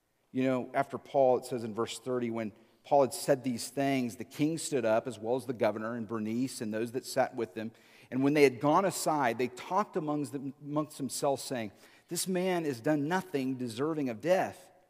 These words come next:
or these chains." Then Agrippa said to Festus, and if we were just reading this without a, with, without a heart that looks unto God and knows the sovereignty of God,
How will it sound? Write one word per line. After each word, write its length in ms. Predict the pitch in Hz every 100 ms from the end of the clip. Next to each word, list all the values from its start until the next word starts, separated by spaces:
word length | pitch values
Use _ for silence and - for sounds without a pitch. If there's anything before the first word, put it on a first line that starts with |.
| _
or 140 | 170
these 200 | 185 180
chains." 760 | - 196 202 196 123 98 - - _ _ _ _ _ _ _ _ -
Then 120 | 131
Agrippa 300 | 117 143 127
said 320 | - 135 120
to 60 | 117
Festus, 840 | - 107 - 95 82 - - - _ _ _ _ _ _
and 80 | 113
if 80 | 123
we 80 | 151
were 80 | 139
just 160 | 127
reading 440 | 120 127 151 156 151
this 360 | 151 151 -
without 240 | 131 123 120
a, 60 | 104 85 98
with, 200 | 113 - 117
without 300 | 120 135 127
a 60 |
heart 460 | - - 139 143 127
that 120 | 110
looks 280 | 120 139 -
unto 220 | 135 120
God 440 | 104 123 131 135
and 120 | 127 113
knows 220 | 127 101
the 100 | 107
sovereignty 720 | - - 123 131 135 - 131
of 140 | 120 117
God, 380 | 123 127 127